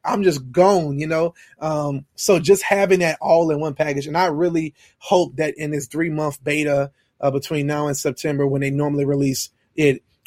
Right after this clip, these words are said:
um, the, the states, the Louis-, you know, the different states in the country, as well as, of course, other countries will begin to, uh, add, a, a, adapt that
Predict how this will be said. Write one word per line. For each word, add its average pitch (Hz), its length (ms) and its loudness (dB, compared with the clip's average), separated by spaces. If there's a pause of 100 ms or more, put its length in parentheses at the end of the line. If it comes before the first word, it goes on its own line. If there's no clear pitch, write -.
um, 135 320 2
the, 139 260 2
the 147 100 2
states, - 520 2
the 143 180 -2
Louis-, 151 320 -2
you 160 80 -6
know, 139 180 -6
the 143 160 -6
different 151 320 -4
states 143 280 -6
in 143 40 -4
the 139 60 -4
country, 143 480 -4 (300)
as 139 120 -2
well 143 200 2
as, 131 80 -2
of 135 80 -8
course, 139 200 0
other 160 200 0
countries 139 420 -4
will 139 100 -2
begin 135 360 0
to, 127 420 2 (260)
uh, 131 380 2
add, 160 240 4
a, 160 180 -4
a, 175 280 -2
adapt 156 420 0
that 139 220 4